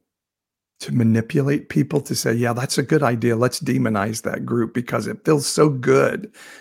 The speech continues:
to be able to say, 'I'm better than them.'" We are in a time where men of power think it's okay to demonize people groups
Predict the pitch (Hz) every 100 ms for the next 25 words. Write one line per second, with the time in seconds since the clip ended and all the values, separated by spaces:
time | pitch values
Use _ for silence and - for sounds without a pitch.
0 | - - 123 117 113 107 - 117 120 123
1 | 110 101 113 107 104 107 107 104 104 104
2 | 104 _ _ _ _ _ _ - 135 127
3 | 120 107 104 101 - _ _ _ _ -
4 | 127 127 - 131 123 107 - - - _
5 | _ _ _ _ 170 113 104 113 113 135
6 | 135 - - 98 - - - - - _
7 | _ _ - 123 - 120 135 123 - 120
8 | 98 - 117 107 120 120 113 117 113 110
9 | - - - 113 107 110 95 - - -